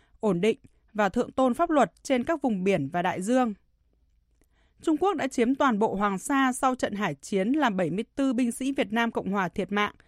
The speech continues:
ngày mười chín tháng một năm một nghìn chín trăm bảy tư. Trong một diễn biến khác liên quan, Thứ trưởng Bộ Quốc phòng Việt Nam Nguyễn Chí Vịnh được các hãng tin trong và ngoài nước dẫn lời nói tuần trước trong một cuộc họp với bà Kara Abercrombie,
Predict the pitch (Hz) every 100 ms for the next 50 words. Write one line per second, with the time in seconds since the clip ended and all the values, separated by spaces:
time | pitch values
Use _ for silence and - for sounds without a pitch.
0 | _ _ 254 233 214 214 - 220 247 269
1 | 247 262 233 240 226 208 185 165 190 196
2 | 262 214 190 - 254 262 202 _ _ -
3 | 294 269 190 214 233 208 240 359 403 277
4 | 262 285 269 240 - _ - 269 294 349
5 | 196 180 349 339 247 190 196 226 254 247
6 | 226 277 269 240 330 302 - 214 180 285
7 | 320 262 - 285 247 285 254 202 185 175
8 | 208 349 247 269 294 240 180 226 - 247
9 | 190 339 403 _ _ _ - 294 269 233
10 | 202 190 202 180 - 208 240 202 - 240
11 | 240 226 - 240 233 233 - 240 247 247